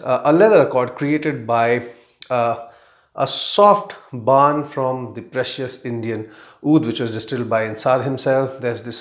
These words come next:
sweet caramelic leather, berried leather sort of vibe coming from the Cambodian oud,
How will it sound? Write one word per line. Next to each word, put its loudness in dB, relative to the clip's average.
sweet -6
caramelic 4
leather, 2
berried 2
leather 2
sort -2
of -8
vibe -2
coming -4
from -8
the -10
Cambodian 0
oud, -2